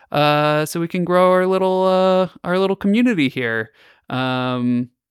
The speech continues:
so yeah, that's my plug. Sign up for the, the newsletter. I'll have a link in the show description. Uh, check out the Frankincense podcast with, uh, Mitch and Matt this week, and, uh, much more to come.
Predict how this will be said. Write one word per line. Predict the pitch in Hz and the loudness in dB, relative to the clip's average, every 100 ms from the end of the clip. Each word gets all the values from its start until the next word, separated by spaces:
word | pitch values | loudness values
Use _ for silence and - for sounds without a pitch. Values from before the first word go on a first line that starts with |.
| _ _ - | _ _ -6
so | 233 | 0
yeah, | 359 381 - _ | 2 0 -2 _
that's | 208 - | 0 2
my | 285 262 | 2 2
plug. | 254 196 135 110 | 2 2 2 -2
Sign | - 185 | -4 0
up | 220 208 | 0 -2
for | 202 | -4
the, | 196 196 190 185 185 175 | 0 2 4 4 2 0
the | - 175 | -4 -2
newsletter. | 175 185 202 190 190 | -2 -2 -2 0 2
I'll | 160 | 2
have | 151 147 | 0 0
a | |
link | 143 147 - | 0 -2 -2
in | 143 | -2
the | 143 | 0
show | 165 165 | 2 2
description. | 165 - 175 165 175 170 170 165 - - - - | 0 -2 -2 -2 -2 0 0 -2 -10 -20 -20 -4
Uh, | 135 131 | 0 2
check | 131 160 160 | 2 0 0
out | 151 | 0
the | - | 0
Frankincense | 151 143 147 151 143 - | 0 0 0 0 0 0
podcast | 151 156 147 151 151 - | 0 0 0 0 0 0
with, | 131 123 | -2 0
uh, | 131 123 120 117 | 0 2 0 -2
Mitch | - 131 135 - - - | -2 0 0 -2 -8 -4
and | 127 123 120 120 | -2 -2 -2 0
Matt | 139 170 190 185 | 2 2 2 0
this | 175 - | -2 0
week, | 175 175 - - - - - | 0 0 -4 -20 -20 -20 -8
and, | 147 151 151 151 143 | 0 2 2 0 0
uh, | 151 147 151 151 | 2 2 2 2
much | 170 - | 0 0
more | 202 | 0
to | 196 | 0
come. | 285 180 | -2 -4